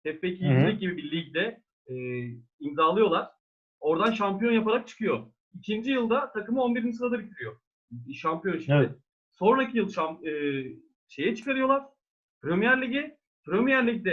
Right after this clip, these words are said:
Speaker 1: yine Chris Wilder'la beraber geçen sezon dokuzuncu ya da sekizinci ya da dokuzuncu oldu. Sheffield United. Çünkü,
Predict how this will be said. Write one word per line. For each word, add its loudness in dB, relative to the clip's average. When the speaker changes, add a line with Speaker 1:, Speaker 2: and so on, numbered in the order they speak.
Speaker 1:
yine -2
Chris -2
Wilder'la 0
beraber 2
geçen -2
sezon -4
dokuzuncu -2
ya -4
da -2
sekizinci -2
ya 0
da -2
dokuzuncu 4
oldu. 4
Sheffield 0
United. 0
Çünkü, 0